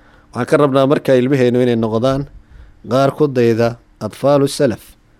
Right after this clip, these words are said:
qaar ku dayda inay noqdaan oo qof walba uu yidhaahdo, "Anu hebel oo kale ayaa noqonaya."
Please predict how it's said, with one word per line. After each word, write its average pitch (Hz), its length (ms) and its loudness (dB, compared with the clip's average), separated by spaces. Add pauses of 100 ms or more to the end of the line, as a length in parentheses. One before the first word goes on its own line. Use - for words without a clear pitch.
(380)
qaar 113 180 0
ku 135 120 -2
dayda 107 280 -2
inay 101 160 -2
noqdaan 95 480 -2 (220)
oo 104 100 -8
qof 160 220 -4
walba 139 240 2
uu 123 80 0
yidhaahdo, 107 300 -8
"Anu 127 120 -4
hebel 139 200 0
oo 131 160 -4
kale 90 140 -14 (880)
ayaa 110 300 -2
noqonaya." 98 540 -8